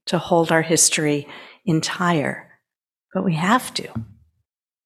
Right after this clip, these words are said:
After George Floyd died in Minneapolis, after he was murdered by a police officer with three uniformed accomplices,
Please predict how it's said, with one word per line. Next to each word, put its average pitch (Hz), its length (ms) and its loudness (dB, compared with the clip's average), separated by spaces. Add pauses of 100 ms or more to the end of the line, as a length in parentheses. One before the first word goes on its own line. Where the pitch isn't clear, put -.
(840)
After 220 360 4
George 202 380 4
Floyd 170 420 4
died 170 340 2
in 175 240 2
Minneapolis, 160 760 2
after 175 280 -4
he 170 180 -2
was 160 220 2
murdered 175 340 4
by 160 140 2
a 151 100 4
police 160 440 -2
officer 170 520 0
with 151 240 -4
three 190 260 0
uniformed 170 600 -2
accomplices, 147 800 -4